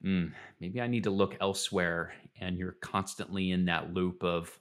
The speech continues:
oh, every year or every two years, you're, you're, you're working hard, burning out. You had some initial success at the company,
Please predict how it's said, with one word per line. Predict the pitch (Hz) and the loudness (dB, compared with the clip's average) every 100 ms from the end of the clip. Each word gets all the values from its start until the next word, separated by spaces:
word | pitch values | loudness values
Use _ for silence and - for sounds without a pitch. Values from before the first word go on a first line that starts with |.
| _ | _
oh, | 98 95 87 - | -4 -2 -2 -2
every | 90 87 90 90 | -2 0 0 0
year | 87 95 95 90 85 | 0 2 4 4 2
or | 82 | -2
every | 85 95 | -4 -6
two | - - 107 95 | -6 -2 0 2
years, | 98 104 95 85 85 - - - _ - | 6 8 8 6 2 -6 -16 -20 _ -8
you're, | 92 87 90 - | -4 -2 -4 -4
you're, | 92 85 85 85 92 | -4 -2 -2 -4 -4
you're | 85 | -2
working | 90 101 104 | 0 2 2
hard, | 92 92 92 82 | 6 6 6 4
burning | 95 92 90 | 4 4 4
out. | 90 90 92 87 - - _ _ _ | 4 6 4 2 -8 -12 _ _ _
You | 92 | -8
had | 90 101 | -4 -2
some | - 101 | 0 4
initial | 98 95 - 92 | 6 4 2 -2
success | - - - 98 - | -4 -4 2 2 2
at | 98 | -6
the | - | -8
company, | - 107 95 104 98 95 92 90 90 | -4 -2 0 2 4 4 4 4 2